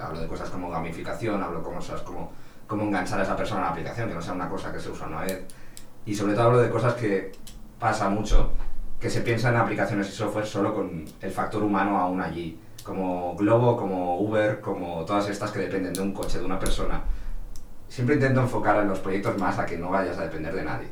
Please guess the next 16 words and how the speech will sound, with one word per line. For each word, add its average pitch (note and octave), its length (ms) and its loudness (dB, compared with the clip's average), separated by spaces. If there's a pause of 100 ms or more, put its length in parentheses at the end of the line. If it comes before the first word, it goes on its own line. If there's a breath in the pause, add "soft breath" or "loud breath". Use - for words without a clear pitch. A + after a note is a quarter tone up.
(120)
que - 100 -8
una D#2+ 120 -6
gente F2 220 -6
contrate D#2 360 -6
tu E2+ 160 -10
servicio A#2+ 560 -2
y F2+ 160 -6
sea E2+ 140 -4
el E2 40 -4
mismo E2 220 -4
software F#2+ 260 -4
el - 60 -6
que - 80 -2
se - 80 -4
lo - 100 -4
dé. - 160 -2